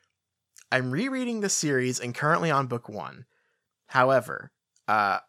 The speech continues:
uh, I don't have much time to sit down and read. The time to sit and read is few and far between.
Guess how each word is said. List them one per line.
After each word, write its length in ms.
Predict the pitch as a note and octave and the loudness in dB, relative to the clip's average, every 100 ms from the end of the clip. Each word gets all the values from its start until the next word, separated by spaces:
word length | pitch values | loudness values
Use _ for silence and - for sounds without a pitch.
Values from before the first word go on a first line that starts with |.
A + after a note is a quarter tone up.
| - | -4
uh, 240 | A2+ G#2+ - _ _ _ _ _ | 0 0 -2 _ _ _ _ _
I 140 | A2 A2+ | -6 -2
don't 240 | C#3 A3+ | 0 2
have 160 | B3+ D4 | 0 0
much 200 | D4+ - | -2 0
time 260 | - C3 C3 | 0 0 0
to 40 | |
sit 260 | - F#3 - | -4 -4 -4
down 260 | E2 G#2 | -2 -2
and 180 | B2+ C3+ | -4 -4
read. 320 | F3+ D3+ G2 | -2 -4 -4
The 80 | A2 | -10
time 360 | - - E3 A#3 | -6 -2 0 0
to 60 | |
sit 260 | C4+ - - | -2 -2 -2
and 200 | B2 A#2 | -6 -8
read 200 | G#2+ G#2 | -8 -8
is 120 | F#2+ | -8
few 200 | - A2+ | -8 -8
and 80 | G#2 | -8
far 200 | - G#2 | -6 -6
between. 500 | F#2+ - D#3+ E3+ E3+ | -6 -8 -4 -2 -2